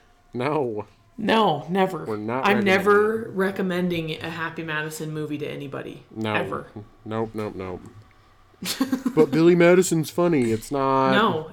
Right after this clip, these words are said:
Speaker 2: actually, it's
Speaker 1: Waterboy's
Speaker 2: not.
Speaker 1: funny. It's not.
Speaker 2: It's not, um,
Speaker 1: Like,
Speaker 2: no. The
Speaker 1: just stop.
Speaker 2: Benchwarmers?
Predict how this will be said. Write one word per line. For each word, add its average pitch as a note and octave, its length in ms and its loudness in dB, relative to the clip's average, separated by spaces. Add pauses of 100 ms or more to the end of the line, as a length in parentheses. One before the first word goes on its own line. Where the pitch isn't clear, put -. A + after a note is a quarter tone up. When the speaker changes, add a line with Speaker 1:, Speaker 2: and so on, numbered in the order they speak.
Speaker 2:
actually, F#3 380 2 (100)
it's E3+ 100 4
Speaker 1:
Waterboy's F3 180 6
Speaker 2:
not. - 60 -6
Speaker 1:
funny. D#3+ 340 4
It's A#2 220 -2
not. B2+ 520 2
Speaker 2:
It's F#3 240 0
not, E3+ 680 2 (200)
um, D#3 680 -6 (160)
Speaker 1:
Like, G2 260 -6 (160)
Speaker 2:
no. E3+ 300 0 (240)
The F3+ 60 0
Speaker 1:
just E3+ 320 0
stop. F3+ 140 0
Speaker 2:
Benchwarmers? G3+ 440 -2